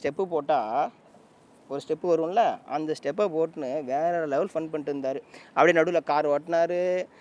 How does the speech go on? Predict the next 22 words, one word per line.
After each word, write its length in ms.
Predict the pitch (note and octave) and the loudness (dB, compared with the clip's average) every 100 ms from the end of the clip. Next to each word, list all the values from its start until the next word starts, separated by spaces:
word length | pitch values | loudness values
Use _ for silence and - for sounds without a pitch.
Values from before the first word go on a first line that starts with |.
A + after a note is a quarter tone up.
| - - | -20 -8
அங்க 280 | C3 C#3 C#3 | -4 0 0
அந்த 400 | C3+ C3+ C3+ C#3 | 0 -2 -4 -2
லைன்ஸ்லாம் 500 | D3 G#3 - F#3 E3 | 0 -2 -2 0 0
வரும்ல, 260 | C#3+ C#3 | 0 0
கரெக்டா 280 | C3+ C3 C#3+ | 0 0 0
அனிதா 300 | C#3 D3 D#3 C#3+ | -2 0 0 0
lines, 440 | B2+ A#2+ - A2+ - - | -2 -6 -12 -16 -16 -8
"ஆண்டிப்பட்டி 680 | C3+ D#3+ D#3+ C#3+ B2+ C3 B2+ | -6 -4 -4 -6 -8 -8 -8
மச்சான்" 280 | A#2+ - B2+ | -10 -8 -6
அந்த 140 | B2+ | -4
line, 340 | B2 C3+ B2 A2 - | -2 -4 -6 -10 -10
அந்த 180 | D3 E3 | -6 -4
லைனுக்கு 340 | E3 F3 D#3 | -4 -4 -6
வந்து 360 | D#3+ F3 E3 C3 | -6 -6 -6 -4
வேற 220 | D3 F3 | -4 -2
level 180 | F3+ D#3 | -4 -8
expression 460 | - - C4 G#3+ | -6 -4 -2 -4
தாங்க. 240 | F3 F3+ F3 - | -6 -6 -8 -10
நம்ம 200 | D#3+ D3+ - | -8 -8 -6
சுரேஷ் 280 | D#3+ G3 F3+ | -6 -4 -2
சார் 120 | D#3 | -2
வந்து 560 | C#3+ C#3+ C3 C3+ C#3 | -2 -4 -2 -2 -4